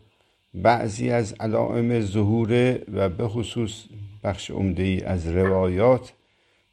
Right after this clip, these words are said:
در ارتباط با صیحه است.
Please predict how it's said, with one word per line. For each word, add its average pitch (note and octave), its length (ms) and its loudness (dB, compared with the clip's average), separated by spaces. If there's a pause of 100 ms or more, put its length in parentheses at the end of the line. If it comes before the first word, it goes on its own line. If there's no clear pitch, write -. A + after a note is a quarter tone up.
در F2+ 260 -2
ارتباط G2 880 0
با G#2+ 240 0
صیحه F2+ 640 -4
است. - 540 -8